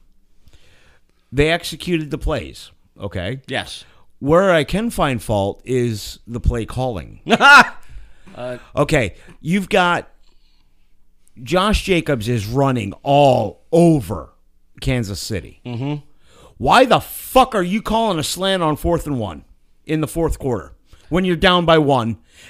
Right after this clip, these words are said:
Speaker 1: and you're close to field goal range?
Speaker 2: Why are you calling a two-point conversion when you're down by one?
Speaker 1: Th-, that, that was an analytics. No, that was an analytics call. The analytics say to do that.
Speaker 2: Oh.
Speaker 1: I, I didn't agree with it either,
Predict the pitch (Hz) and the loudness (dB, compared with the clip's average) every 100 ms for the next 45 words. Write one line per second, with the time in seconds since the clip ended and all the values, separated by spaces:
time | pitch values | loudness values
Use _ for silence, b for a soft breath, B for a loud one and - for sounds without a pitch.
0 | b 190 190 175 - 185 165 147 - 147 | b 2 4 0 2 2 2 -2 0 0
1 | 110 104 87 69 65 - - 107 143 180 | 0 -4 -4 -8 -14 -18 -16 -8 -6 -4
2 | 180 170 151 127 _ - 143 139 120 113 | -4 -4 -4 -6 _ -8 -6 -6 -8 -8
3 | 127 - 123 104 98 104 151 123 104 95 | -10 -8 -10 -10 -12 -8 -8 -8 -8 -10
4 | 92 92 92 87 85 82 80 - 113 - | -12 -12 -12 -14 -16 -16 -18 -18 -12 -10
5 | - 151 156 175 - 143 160 180 165 170 | -10 -6 0 0 -2 0 2 2 2 0
6 | 170 170 147 147 135 - 165 165 151 175 | 0 2 2 2 0 -2 2 4 6 4
7 | 185 208 196 196 175 151 123 - 90 65 | 2 0 0 0 0 -2 -6 -10 -8 -4
8 | - 113 139 190 190 185 175 - - - | -4 -4 -4 -2 0 -2 -4 -12 -14 -16
9 | - 151 147 131 120 107 71 - - _ | -4 -2 -2 -2 -4 -6 -8 -18 -20 _
10 | 123 135 135 120 110 107 90 90 - 160 | -8 -6 -4 -4 -6 -8 -10 -14 -6 -2
11 | 139 113 151 196 220 196 151 165 156 156 | -2 4 6 6 4 0 2 4 4 4
12 | 151 147 123 135 135 | 2 2 2 -2 -4